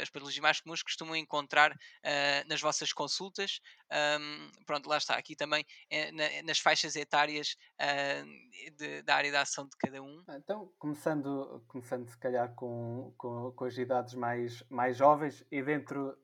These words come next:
Speaker 2: da pedopsiquiatria, eh, se calhar dando assim uma, uma evolução mais, ma-, mais cronológica, ahm, nós chamamos, nós na, na pedopsiquiatria, eh,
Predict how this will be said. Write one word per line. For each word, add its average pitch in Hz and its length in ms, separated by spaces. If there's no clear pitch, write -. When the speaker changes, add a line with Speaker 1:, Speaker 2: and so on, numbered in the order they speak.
Speaker 2:
da 131 80
pedopsiquiatria, 127 1120
eh, 120 160
se 117 100
calhar 123 240
dando 127 200
assim 123 200
uma, 123 380
uma 131 160
evolução 123 580
mais, 117 540
ma-, 117 400
mais 120 240
cronológica, 120 960
ahm, 131 1200
nós 156 200
chamamos, 156 720
nós 135 240
na, 139 280
na 135 120
pedopsiquiatria, 139 1040
eh, 123 120